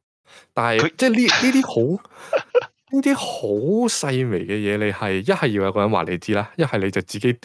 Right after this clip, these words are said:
Speaker 1: 嘅理解能力非常之好，一係就係個旁白嘅，或者嗰個旁述啊，唔係旁白，旁述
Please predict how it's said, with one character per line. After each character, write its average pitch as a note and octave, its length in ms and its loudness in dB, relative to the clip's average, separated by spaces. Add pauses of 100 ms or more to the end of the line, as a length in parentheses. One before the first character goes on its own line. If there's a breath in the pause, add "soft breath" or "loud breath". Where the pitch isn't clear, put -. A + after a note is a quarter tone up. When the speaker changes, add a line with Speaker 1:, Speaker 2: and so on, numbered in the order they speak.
(260 loud breath)
Speaker 1:
嘅 G2 260 2
理 F2 180 -2
解 F#2+ 180 -2
能 G#2 160 0
力 - 100 -6
非 B2+ 180 2
常 A2 160 -2
之 A#2 140 -2
好， G2+ 120 2
一 G2 40 -2
係 B2 280 -2
就 F2+ 140 -4
係 F2+ 160 -4
個 F#2+ 140 -6 (460 loud breath)
旁 - 420 -8
白 F2+ 220 -2 (120)
嘅， G2 240 0
或 G2 120 2
者 - 100 2
嗰 B2 120 4
個 F#2+ 440 2
旁 - 320 -4
述 G#2 120 -2
啊， F#2+ 100 -2
唔 F2+ 80 -2
係 F2 60 -6
旁 - 140 -8
白， - 80 -6 (220 loud breath)
旁 F2 300 0
述 - 200 0